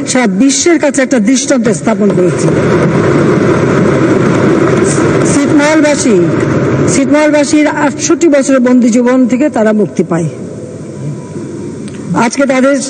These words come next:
জীবনে আমরা সব রকম সুযোগ সুবিধা করে দিচ্ছি।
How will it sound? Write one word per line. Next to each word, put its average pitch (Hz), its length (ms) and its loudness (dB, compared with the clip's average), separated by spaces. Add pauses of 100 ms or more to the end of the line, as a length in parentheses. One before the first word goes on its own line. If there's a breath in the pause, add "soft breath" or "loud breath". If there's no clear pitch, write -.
জীবনে 254 400 2
আমরা 233 200 0
সব 285 220 0
রকম 262 200 2
সুযোগ 240 360 2
সুবিধা 233 360 2
করে 220 260 2
দিচ্ছি। 185 440 0